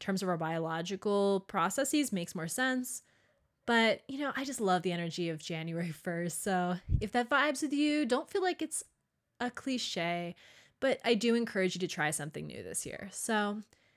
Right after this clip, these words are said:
please let me know if you have tried any of these techniques in the past, or if you're trying them this year. I would love to talk about our words of the year, um, and yeah, just share them together. So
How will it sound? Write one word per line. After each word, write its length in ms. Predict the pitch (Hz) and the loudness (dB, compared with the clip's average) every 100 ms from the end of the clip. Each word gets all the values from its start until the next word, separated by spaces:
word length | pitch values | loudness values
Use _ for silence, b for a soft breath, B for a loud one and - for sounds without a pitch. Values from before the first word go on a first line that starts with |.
| b b - | b b -12
please 420 | - 302 233 180 | 0 2 2 -2
let 240 | - 208 269 | -2 -2 -2
me 120 | 330 | -2
know 440 | 254 180 160 165 - | 0 2 0 0 -2
if 240 | 175 - - - | -6 -8 -14 -6
you 140 | 190 | -4
have 180 | 170 - _ _ | -4 -6 _ _
tried 460 | - - 277 277 277 | -10 2 6 6 4
any 260 | 233 262 302 | 0 0 0
of 100 | 240 | 0
these 360 | 226 214 196 - | 0 0 -4 -10
techniques 420 | - 208 190 185 190 | -10 -6 -4 -4 -4
in 60 | |
the 80 | 180 | -4
past, 580 | - 165 117 196 - - | -2 -2 -2 -4 -8 -6
or 120 | 208 | -4
if 100 | 208 | -2
you're 100 | 240 | -2
trying 280 | 220 180 180 | -2 -2 -2
them 120 | 196 | -2
this 220 | 180 185 180 | -2 -4 -6
year. 280 | 160 185 - | -6 -6 -4
I 40 | |
would 100 | 214 | -4
love 640 | 233 269 311 311 302 262 - | -4 -2 0 0 0 -2 -12
to 100 | 233 | -8
talk 320 | 220 196 202 | -2 -2 -2
about 240 | 185 175 | -2 -2
our 140 | - 160 | -4 -4
words 380 | 202 214 208 | 0 2 2
of 100 | 208 | 0
the 80 | 196 | -2
year, 480 | 185 190 185 180 180 b b b b b b _ | 0 2 2 0 -4 b b b b b b _
um, 540 | 185 185 175 165 165 180 _ _ _ _ _ | -2 0 0 -2 -6 -12 _ _ _ _ _
and 480 | 196 190 185 180 165 b b b b b _ _ | -2 0 0 -2 -4 b b b b b _ _
yeah, 260 | - 226 233 | -8 -6 -4
just 380 | 196 214 - b b b b - | -2 -2 -4 b b b b -10
share 320 | - 190 220 | -4 4 4
them 160 | - 196 | 4 0
together. 360 | - - - | -2 -4 -4
So 460 | 196 - 214 151 | -2 4 4 4